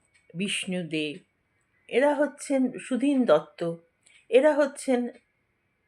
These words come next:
রবীন্দ্রনাথের পরবর্তী যুগের কবি। হ্যাঁ, রবীন্দ্রনাথ আর নজরুলকে অনেকে সমসাময়িক বলে, অনেকে বলেন ওদের দুজনের মধ্যে কোনো তুলনা চলে না,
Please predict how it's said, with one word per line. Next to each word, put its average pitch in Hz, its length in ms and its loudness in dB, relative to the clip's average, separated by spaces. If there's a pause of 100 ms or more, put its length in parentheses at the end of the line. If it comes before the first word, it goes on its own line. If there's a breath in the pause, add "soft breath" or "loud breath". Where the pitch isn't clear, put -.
রবীন্দ্রনাথের 196 680 -2
পরবর্তী 170 640 -2
যুগের - 420 -12
কবি। - 260 -16 (1200)
হ্যাঁ, 220 220 -12 (240)
রবীন্দ্রনাথ 285 640 0
আর 320 120 8
নজরুলকে 262 640 0 (880)
অনেকে 262 360 0
সমসাময়িক 240 920 0
বলে, 185 320 2 (440)
অনেকে 240 360 -2
বলেন 214 360 -2 (460)
ওদের 196 240 -6
দুজনের 208 420 -6
মধ্যে 185 420 -8
কোনো 202 260 -8
তুলনা 190 400 -10
চলে 165 300 -8
না, 196 160 -8